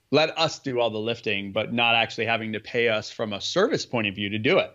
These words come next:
You know, some of the features you can, um, you can modify the theme. So it's using HubSpot's new theming functionality, which makes it so that you can choose your colors to match your brand. You don't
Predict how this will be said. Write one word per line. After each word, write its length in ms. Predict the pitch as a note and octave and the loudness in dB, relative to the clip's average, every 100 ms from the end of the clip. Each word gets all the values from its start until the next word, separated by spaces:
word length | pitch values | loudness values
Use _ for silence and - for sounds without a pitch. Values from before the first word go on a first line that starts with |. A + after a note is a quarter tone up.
| - - | -10 0
You 60 | |
know, 80 | B2+ | 0
some 200 | A#2+ D#3 | 2 2
of 20 | |
the 100 | D#3 | 2
features 720 | C#3+ B2+ C3+ B2+ B2 B2 - - | 2 0 2 2 2 0 -4 -8
you 160 | C3 A#2 | -6 -2
can, 280 | B2 A2 | -2 0
um, 340 | G#2+ A2 A#2+ B2+ _ _ | -2 -4 -6 -12 _ _
you 140 | - B2+ | -4 0
can 160 | C3 | 2
modify 420 | A#2 A#2 B2+ C3+ C3 | 4 2 2 2 0
the 100 | C#3+ | -2
theme. 460 | A#2+ A2 G#2+ B2+ - _ - | -4 -4 -4 -8 -14 _ -14
So 280 | - B2 A#2 | 0 2 2
it's 160 | A2+ | 2
using 460 | B2 A#2+ B2+ A#2+ A#2 | 0 2 2 2 0
HubSpot's 560 | A#2+ A2+ - A#2 A2 A#2+ | -2 -2 0 0 0 -4
new 140 | A#2 - | -6 -2
theming 420 | B2+ B2 A2+ G2 | 0 2 2 -4
functionality, 680 | - G2 - G#2 F#2+ F#2+ G#2 | -6 -8 -4 0 0 2 0
which 260 | G#2 G2+ - | 0 -2 -2
makes 280 | G#2+ G2+ A2+ | -2 -2 -4
it 140 | A2 | -6
so 220 | - G#2+ | 0 0
that 100 | G#2+ | 2
you 140 | A2 G#2 | 0 -2
can 180 | G#2+ | -4
choose 300 | G2+ A#2+ A2+ | -2 2 2
your 100 | A2+ | 2
colors 380 | A2+ A#2 A2+ G#2 | 2 4 4 2
to 60 | A2 | 2
match 280 | G#2+ G#2 - | 0 0 -2
your 100 | G#2 | 0
brand. 720 | D3 E3+ D#3+ D3 C#3 C3 C3 _ _ _ _ - | 2 4 4 2 2 -2 -6 _ _ _ _ -4
You 80 | A2+ | 2
don't 280 | C3 C3+ | 4 2